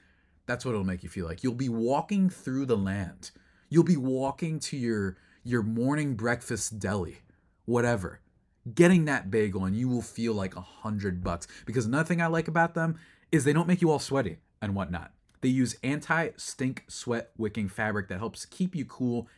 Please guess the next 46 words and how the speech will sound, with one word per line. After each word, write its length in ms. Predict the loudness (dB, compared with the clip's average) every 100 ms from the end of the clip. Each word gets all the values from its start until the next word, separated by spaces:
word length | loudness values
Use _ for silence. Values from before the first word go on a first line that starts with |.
| -8
and 120 | -4
dry 440 | -2 -2 -2 -4 -8 _
all 260 | -2 0 0
day 200 | -2 -2
long. 460 | 0 2 2 2 -4 -8
I 160 | 0 2
very 220 | 2 2
much 260 | 0 -2 -2
use 280 | -2 -2 -2
them 200 | -2 -2
on 100 | -4
a 40 |
hot, 400 | -6 0 2 2
hot 260 | 0 0 -2
day. 300 | -4 -4 -6 -12 -16 -4
I'm 60 |
not 180 | 2 4
saying 220 | 4 4
of 100 | 4
recent 340 | 4 2 2 -2
because, 440 | 0 -2 -2 -6
you 80 | -6
know, 100 | -8 -10 -8
it 60 |
hasn't 240 | -6 -4 -4
been 180 | -6 -8 _ _
hot 280 | -2 -2 -6
of 120 | -12
recent. 340 | -10 -10 -10 -10 -12
If 60 | -20 _ -8
people 240 | -6 -4
didn't 160 | -6 -4
know 160 | -4
that, 160 | -4 -4
we're 100 | -6
in 60 |
October. 480 | -6 -2 -2 -2 -4 -8 -14 -2
Um, 160 | 0
but 140 | 2 2
when 100 | 2
I 80 | 2
went 160 | 0
to 80 | 0
the 60 | 0
Yankees 320 | 0 -2 -2
game, 340 | 0 0 -2